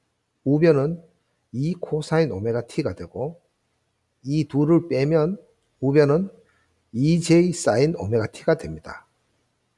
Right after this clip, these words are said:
이 두 식을 옆에 식에 대입하면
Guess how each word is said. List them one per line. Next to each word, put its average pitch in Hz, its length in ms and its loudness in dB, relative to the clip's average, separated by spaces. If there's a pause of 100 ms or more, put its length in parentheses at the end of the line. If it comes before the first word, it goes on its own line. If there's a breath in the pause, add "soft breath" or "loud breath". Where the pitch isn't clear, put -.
(560)
이 180 320 2
두 143 180 0
식을 120 440 2
옆에 160 260 4
식에 127 420 -2
대입하면 127 840 -4